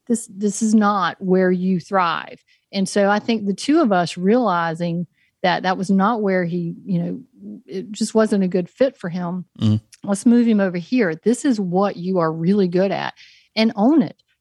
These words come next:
Speaker 1: You know,
Speaker 2: Yeah.
Speaker 1: there's nothing wrong with being a surveillance investigator.
Speaker 2: Right.
Speaker 1: In fact, it takes a huge amount of talent. It
Speaker 2: Yeah.
Speaker 1: takes guts. It takes determination.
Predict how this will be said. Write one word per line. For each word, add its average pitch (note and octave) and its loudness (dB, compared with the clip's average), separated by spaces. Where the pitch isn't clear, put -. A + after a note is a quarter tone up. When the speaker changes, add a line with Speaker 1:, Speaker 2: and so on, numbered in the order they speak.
Speaker 1:
You G#3+ 4
know, G#3 4
Speaker 2:
Yeah. G#3+ 4
Speaker 1:
there's D4+ 4
nothing G#3+ 2
wrong G#3 0
with E3+ -8
being G3 -4
a E3 -4
surveillance E3 -6
investigator. D3 -12
Speaker 2:
Right. - -2
Speaker 1:
In A3+ 4
fact, B3 -2
it - -6
takes B3+ -4
a F3 -2
huge C4+ 4
amount F#3+ 0
of D3 -12
talent. E3+ -10
It E3 -18
Speaker 2:
Yeah. E3+ -2
Speaker 1:
takes - -2
guts. G#3 -4
It - -14
takes D3 -10
determination. G3+ 0